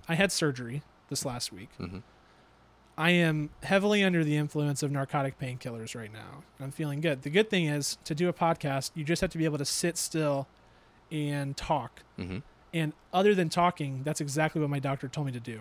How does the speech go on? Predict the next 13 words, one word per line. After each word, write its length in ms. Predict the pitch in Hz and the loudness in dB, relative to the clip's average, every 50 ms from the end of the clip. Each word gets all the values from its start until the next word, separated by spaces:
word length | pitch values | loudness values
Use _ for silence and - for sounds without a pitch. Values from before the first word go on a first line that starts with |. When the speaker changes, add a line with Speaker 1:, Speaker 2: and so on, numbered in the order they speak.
| 117 - - | -12 -12 -8
Speaker 1:
was 140 | 147 143 131 | -8 -6 -4
just 180 | 139 143 - - | -4 -4 -2 -2
sit 160 | - 156 - | -4 -4 -6
still. 240 | - - - - - - - _ _ _ - | -6 -8 -10 -12 -16 -20 -20 _ _ _ -12
Speaker 2:
Mm-hmm. 140 | - 90 82 | -10 -8 -4
Speaker 1:
So 260 | 90 95 165 156 147 - - - _ _ - | 0 2 2 2 0 -2 -6 -16 _ _ 0
here 100 | 190 185 | 2 4
we 100 | 175 175 | 4 6
are. 220 | 175 165 131 113 - - | 4 4 2 -4 -10 -8
I'm 140 | 160 151 151 - - - - | -6 -6 -6 -8 -10 -16 -6
following 320 | - - 175 175 165 160 | -2 0 2 2 2 2
doctor's 300 | 156 147 143 - 147 135 | 0 -2 -2 -2 -4 -6
orders. 380 | 139 120 104 104 - - - | -6 -8 -12 -14 -16 -16 -18